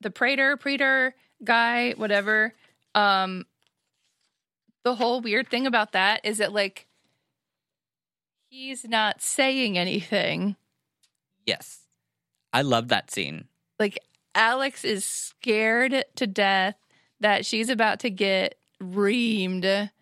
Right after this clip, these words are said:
Speaker 1: And she's so confused that she's like, "Is there something I need to sign? Do I?" <laughs> And he's, like, talking to her about some race where they're gonna
Speaker 2: I
Speaker 1: turn into wolves <laughs> in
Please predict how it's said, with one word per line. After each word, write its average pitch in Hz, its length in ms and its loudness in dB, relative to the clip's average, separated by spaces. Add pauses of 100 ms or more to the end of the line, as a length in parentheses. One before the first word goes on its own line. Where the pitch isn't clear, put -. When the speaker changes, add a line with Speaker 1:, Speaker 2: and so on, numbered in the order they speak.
(720)
Speaker 1:
And 202 720 2 (360)
she's 240 320 -4
so 233 200 2
confused 247 640 0
that 196 100 -2
she's 233 300 -2
like, 202 440 -2 (260)
"Is 214 100 -4
there 196 80 -2
something 208 320 -4
I 208 60 -2
need 190 140 -4
to 180 60 -6
sign? 311 680 2 (560)
Do 202 160 0
I?" 311 160 2 (220)
<laughs> - 220 -4
And 226 140 2
he's, 233 180 -2
like, 214 360 0 (640)
talking 240 360 4
to 277 80 -2
her 233 80 2
about 196 240 0
some 202 440 0 (840)
race 196 680 0
where 214 200 0
they're 208 100 2
gonna 160 180 4
Speaker 2:
I - 20 0
Speaker 1:
turn 214 380 0
into 226 280 0
wolves 285 520 -2
<laughs> - 40 -8
in 226 120 2